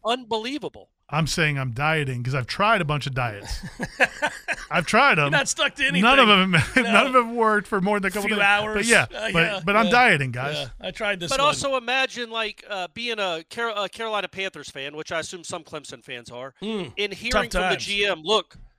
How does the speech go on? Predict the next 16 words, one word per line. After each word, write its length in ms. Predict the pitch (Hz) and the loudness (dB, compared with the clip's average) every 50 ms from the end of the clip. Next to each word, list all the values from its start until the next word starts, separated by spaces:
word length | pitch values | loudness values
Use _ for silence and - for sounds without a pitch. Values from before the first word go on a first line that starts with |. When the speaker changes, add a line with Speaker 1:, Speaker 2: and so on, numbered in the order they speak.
| _ _ _ | _ _ _
Speaker 1:
we're, 200 | _ 185 240 254 | _ -8 -8 -8
we're 180 | 247 220 247 285 | -4 -4 -4 -2
not, 240 | 294 311 302 285 233 _ | 0 0 -2 -2 -4 _
we're 100 | 214 233 | -10 -4
not 200 | 262 302 311 277 | -2 0 0 0
going 240 | - 247 247 240 226 | 0 0 0 0 0
the 80 | 196 180 | -4 -8
free 220 | - 214 208 190 | -10 -8 -6 -4
agent 280 | 180 180 - - 139 117 | -4 -4 -6 -8 -14 -16
route. 220 | 110 101 92 - _ _ _ _ _ _ _ _ _ _ _ _ - | -16 -18 -18 -20 _ _ _ _ _ _ _ _ _ _ _ _ -6
We're 160 | 185 262 285 | -4 -4 -4
building 460 | 226 190 254 269 269 262 254 240 214 | -2 -2 0 0 0 2 0 -2 -2
from 200 | 196 214 220 202 | -4 -4 -2 0
our 120 | 196 196 | 0 0
draft 320 | 175 - 175 170 156 - - | 0 0 -2 -2 -2 -2 -4
picks, 300 | 135 113 101 - - | -12 -16 -16 -16 -18